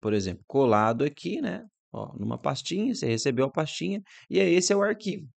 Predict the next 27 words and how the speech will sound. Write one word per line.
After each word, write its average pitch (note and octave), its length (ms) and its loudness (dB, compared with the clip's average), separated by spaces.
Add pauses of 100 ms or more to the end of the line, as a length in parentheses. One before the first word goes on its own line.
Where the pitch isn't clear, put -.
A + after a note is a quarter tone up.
do G#2+ 120 -10
MetaTrader B2+ 680 0
cinco. G3 360 0 (380)
Esse G#3 240 2
aqui G3 160 -4
é F#3+ 60 10
o E3 100 8
executável C3+ 1000 2 (200)
do G#2 100 -2
robô. F#2 280 -2
O - 20 -10
que A3 120 -6
que - 80 -8
é E4+ 60 -4
o A3+ 80 2
executável? A2 580 0 (140)
É D#3+ 60 -4
o D#3 60 -2
que G3 100 -10
faz G3 320 0
executar G3+ 640 0
todos D4+ 300 0
os - 260 -2 (100)
códigos, G2 640 0 (260)
toda D#3+ 220 0
a E3 40 0
programação, A#2+ 1080 0